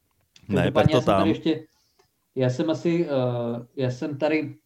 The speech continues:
Speaker 2: na-, nakousnul téma Bondovky. Četl jsi poslední vývoje u Bondovky?
Speaker 1: Hele, já s-, poslední, co si pamatuju, je, že loni, když jsem byl naposledy v kině někdy touhle dobou, tak, eh,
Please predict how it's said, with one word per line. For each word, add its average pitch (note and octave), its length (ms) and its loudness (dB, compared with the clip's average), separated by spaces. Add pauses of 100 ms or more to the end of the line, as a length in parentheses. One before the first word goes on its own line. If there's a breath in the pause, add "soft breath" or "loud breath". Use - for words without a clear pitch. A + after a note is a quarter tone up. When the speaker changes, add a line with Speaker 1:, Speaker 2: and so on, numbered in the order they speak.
(100)
Speaker 2:
na-, B2 440 -4 (420)
nakousnul D#3 600 0 (680)
téma D3 240 0
Bondovky. C#3+ 580 -2 (520 soft breath)
Četl D#3+ 240 2
jsi F#3 80 -6
poslední F#3+ 460 0
vývoje D#3+ 320 4
u D3+ 60 2
Bondovky? A3 680 -2 (720)
Speaker 1:
Hele, F2+ 220 -2
já F#2 160 -2
s-, - 300 -10
poslední, D3+ 400 -4
co C#3 100 -8
si C#3 100 -6
pamatuju, C#3+ 500 -2
je, C3 140 2
že C3+ 440 0
loni, G#2+ 420 0
když B2 160 -4
jsem A2+ 140 -8
byl A#2 180 0
naposledy A2 600 -6
v - 100 -12
kině F#2+ 340 -6
někdy G2 280 -6
touhle G2+ 280 -4
dobou, G2 360 -2
tak, - 300 -8
eh, G2+ 320 0